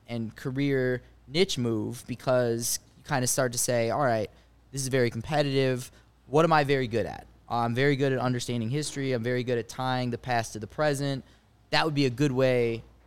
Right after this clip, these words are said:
to start to introduce myself more formally as I'm doing, you know, shows and writing. And it was really probably the jump off was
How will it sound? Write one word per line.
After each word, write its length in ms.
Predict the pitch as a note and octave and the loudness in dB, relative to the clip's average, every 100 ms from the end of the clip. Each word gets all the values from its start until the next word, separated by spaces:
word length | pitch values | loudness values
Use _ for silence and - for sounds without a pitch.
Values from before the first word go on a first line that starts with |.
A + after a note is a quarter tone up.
| - | -10
to 100 | B2 | -8
start 340 | - C3 B2 | 0 2 2
to 180 | - - | -2 -6
introduce 540 | C3 A#2 G#2+ C3+ - | -6 -8 -6 -6 -4
myself 840 | B2 G#2+ G#2 A#2+ G#2+ G2+ - - - _ _ _ _ _ _ _ - | -4 -4 -4 -2 -2 -4 -8 -18 -20 _ _ _ _ _ _ _ -8
more 180 | C3+ B2 | -4 -4
formally 800 | - D#3+ E3 E3 B2 A2 G#2 G2+ | -4 -2 2 2 0 0 -2 0
as 240 | A2+ A#2 | 0 0
I'm 220 | A2+ G#2+ | -2 -4
doing, 540 | G#2+ B2+ B2 A#2 A2 A2 - - - | -6 -4 -4 -4 -4 -6 -12 -20 -12
you 80 | B2 | -4
know, 180 | A2+ G2 | -2 -2
shows 920 | - - C3+ A#2+ A#2 A2+ A2+ A2+ A2 | -2 2 4 6 4 2 0 -2 -6
and 180 | A2 G#2 | -6 -4
writing. 680 | A2 G#2+ A2 A2+ A2 A2 G#2+ | -2 0 -2 -2 -4 -4 -6
And 180 | G2 G2+ - _ - | -6 -10 -14 _ -12
it 60 | A#2+ | -6
was 220 | B2+ A2+ | -4 -2
really 300 | C#3 E3 C#3+ | -2 0 -2
probably 600 | - D#3+ F3 F3+ D3 C#3+ | -4 -2 0 0 0 -2
the 80 | B2 | -2
jump 300 | A2+ C#3 C#3 | -2 0 0
off 260 | A#2 A2 | 0 -2
was 520 | A2+ A2 G#2 G#2+ - | -2 -2 -2 -4 -6